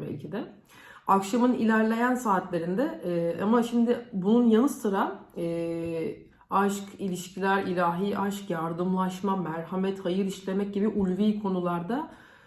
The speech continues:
e, değerlendirebiliriz. Bu Venüs-Neptün kavuşumunu gayet iyidir.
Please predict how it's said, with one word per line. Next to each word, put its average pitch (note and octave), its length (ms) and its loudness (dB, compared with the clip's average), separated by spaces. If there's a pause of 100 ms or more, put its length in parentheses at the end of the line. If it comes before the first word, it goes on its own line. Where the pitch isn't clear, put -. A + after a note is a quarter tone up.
(280)
e, E3+ 60 0 (560)
değerlendirebiliriz. F#3+ 1000 2
Bu E3+ 120 -2
Venüs-Neptün F3 640 -4
kavuşumunu D#3+ 580 -6
gayet D#3 440 -4
iyidir. D3 520 -8